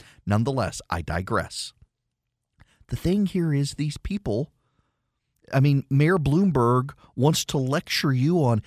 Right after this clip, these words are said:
i-, if he knew the size of, of the tubs of Crisco that I get from the store, he would be appalled and have me thrown in jail. This is a man who decided to ban the Big Gulp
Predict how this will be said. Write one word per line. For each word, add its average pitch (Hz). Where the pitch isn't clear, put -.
i-, 147
if 151
he 196
knew 220
the 180
size 165
of, 131
of 135
the 117
tubs 175
of -
Crisco 208
that 147
I 156
get 170
from 180
the 175
store, 214
he 220
would 233
be 196
appalled 214
and 170
have 160
me 180
thrown 185
in 180
jail. 214
This 240
is 208
a 202
man 180
who 185
decided 175
to 180
ban 170
the 185
Big 196
Gulp 180